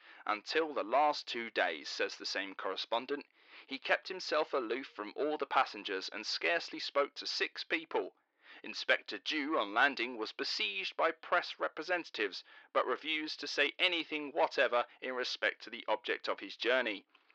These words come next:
confirming himself to the remark that he had had a pleasant voyage." That's all he had to say. And they're like, "Mister Dew, what do you think? What do you think?" "I've had a nice journey.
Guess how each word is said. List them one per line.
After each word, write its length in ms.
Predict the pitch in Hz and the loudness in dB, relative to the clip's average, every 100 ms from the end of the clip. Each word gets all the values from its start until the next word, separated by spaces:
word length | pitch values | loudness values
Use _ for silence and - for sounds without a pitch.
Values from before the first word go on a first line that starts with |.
| _ | _
confirming 600 | - 107 - 147 147 123 | -4 -2 4 4 2 -4
himself 460 | 117 117 - 131 - | -8 -2 2 2 2
to 100 | 127 | -2
the 80 | 127 | -2
remark 460 | 123 117 120 - - | 2 4 4 2 -4
that 100 | 92 | -6
he 140 | 147 | -4
had 180 | 147 156 | 0 4
had 300 | 175 156 131 - - - | 6 6 6 0 -8 -2
a 140 | 123 | -2
pleasant 520 | - - 98 92 90 | -2 -4 -4 -4 -8
voyage." 520 | - 104 110 92 - - _ _ _ _ - - - - - | -2 0 0 0 -2 -4 _ _ _ _ -20 -20 -20 -20 -2
That's 200 | - 120 - | 2 6 6
all 140 | 131 | 6
he 100 | 110 | 4
had 140 | 92 - | 2 2
to 80 | |
say. 340 | 107 113 92 87 | 6 6 4 2
And 80 | 147 | 6
they're 60 | |
like, 180 | 151 143 - - | 8 6 2 0
"Mister 240 | 170 147 | 0 2
Dew, 200 | 147 175 | 4 6
what 80 | 151 | 6
do 60 | 165 | 4
you 80 | |
think? 160 | 156 170 | 6 6
What 80 | 151 | 6
do 60 | |
you 60 | 160 | 6
think?" 220 | 170 123 - | 6 4 4
"I've 180 | 135 104 | 4 6
had 80 | 104 | 6
a 60 | |
nice 200 | 117 143 | 6 4
journey. 320 | - 160 180 | 4 4 4